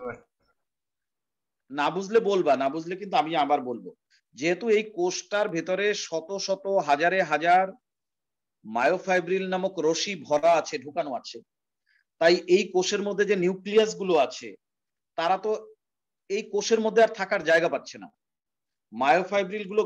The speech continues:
Speaker 2: গাঁদানো আছে, তাহলে নিউক্লিয়াস গুলো তো কোষের মধ্যে থাকার আর জায়গা পাচ্ছে না। বাধ্য হয়ে নিউক্লিয়াস গুলো কোষের যে পাতলা আবরণ যাকে বলে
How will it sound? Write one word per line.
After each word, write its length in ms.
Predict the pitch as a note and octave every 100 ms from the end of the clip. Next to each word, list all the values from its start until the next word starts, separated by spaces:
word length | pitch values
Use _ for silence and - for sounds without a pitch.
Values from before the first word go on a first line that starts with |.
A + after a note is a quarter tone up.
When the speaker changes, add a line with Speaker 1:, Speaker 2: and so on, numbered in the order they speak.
| C#3
Speaker 2:
গাঁদানো 400 | E3+ F3+ F#3+ F3+ D3+
আছে, 200 | A#2 - A2+
তাহলে 180 | D3+ E3 F3
নিউক্লিয়াস 380 | F#3+ G#3 G#3 F#3
গুলো 100 | G#3 G#3+
তো 40 | G#3+
কোষের 200 | F#3+ G3+
মধ্যে 160 | G3+ G3+ F#3+
থাকার 180 | G3 F#3+
আর 60 | D3
জায়গা 180 | D3+ E3
পাচ্ছে 200 | C3 - F#2+
না। 60 | - _ _ _ _ _
বাধ্য 440 | G#2+ A2+ C#3+ D#3 D3+ C4
হয়ে 200 | G#3+ C#3 A2 - _ _ _ _
নিউক্লিয়াস 640 | A#2+ D#3+ F3 G#3+ A#3 A#3 G3
গুলো 160 | G#3 D#3+ -
কোষের 320 | F3 F3 G#3 F#3+
যে 60 | G#3+ G#3+
পাতলা 340 | - - F#3+ F#3+ A#3
আবরণ 380 | D3+ F3+ G3 E3+ C#3+
যাকে 180 | C#3+ E3+
বলে 120 | F3